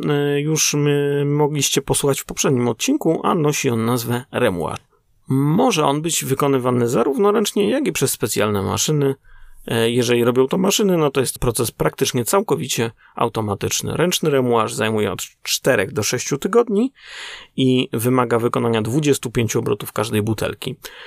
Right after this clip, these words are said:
Z kolei remuarz za pomocą maszyn zajmuje zaledwie tydzień, a maszyny pracują nieprzerwanie dwadzieścia cztery godziny na dobę i są w stanie obsłużyć naraz pięćset butelek. Zanim jednak szampan będzie mógł, e, być wypuszczony na rynek,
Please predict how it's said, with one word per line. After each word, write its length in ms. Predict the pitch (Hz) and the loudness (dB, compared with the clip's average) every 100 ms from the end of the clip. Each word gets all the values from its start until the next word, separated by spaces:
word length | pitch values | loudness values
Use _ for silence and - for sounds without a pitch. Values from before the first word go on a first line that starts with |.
| - | -14
Z 80 | - | -2
kolei 320 | 151 143 139 | 4 4 4
remuarz 400 | 139 139 135 123 | 2 2 2 0
za 140 | 131 | -2
pomocą 380 | - 127 123 131 | -2 -2 0 0
maszyn 440 | 151 233 - 175 160 | 2 0 0 -2 0
zajmuje 360 | 165 156 147 | 0 2 4
zaledwie 380 | 131 127 117 120 | 4 0 0 -6
tydzień, 440 | - 170 208 262 - _ _ - | -4 -2 0 0 -2 _ _ -6
a 100 | - | -2
maszyny 380 | 190 139 131 120 | 0 0 0 0
pracują 440 | 123 113 123 113 | 0 0 2 2
nieprzerwanie 640 | 117 160 - 123 123 120 113 | 2 0 0 0 0 0 0
dwadzieścia 440 | 165 165 160 120 | 0 -2 -2 -4
cztery 240 | - 113 | -2 -2
godziny 400 | 113 110 139 113 | -2 -2 -2 -2
na 140 | 113 139 | -2 0
dobę 320 | 185 151 147 - - - | 0 0 -2 -6 -20 -6
i 80 | - | -2
są 180 | - 156 | 0 0
w 60 | - | 0
stanie 300 | 127 120 120 | -2 -2 -2
obsłużyć 460 | 120 - 113 120 | -2 -2 -2 0
naraz 400 | 120 120 110 - - | 0 0 -2 -8 -6
pięćset 400 | 127 117 - 110 | -4 -2 -4 -6
butelek. 460 | 151 - - - - - | -8 -8 -8 -10 -10 -4
Zanim 260 | 123 131 | 0 0
jednak 240 | 123 117 - | 0 -2 0
szampan 420 | 262 170 123 120 - - - | 0 0 -2 -6 -12 -16 -2
będzie 280 | 127 123 117 | 2 4 4
mógł, 300 | 113 107 123 | 2 0 -2
e, 240 | 117 110 | 0 0
być 220 | 107 113 120 | 0 -2 -2
wypuszczony 500 | 120 113 - 135 123 | 0 0 0 2 2
na 140 | 131 | 2
rynek, 320 | 226 165 135 | 2 2 -2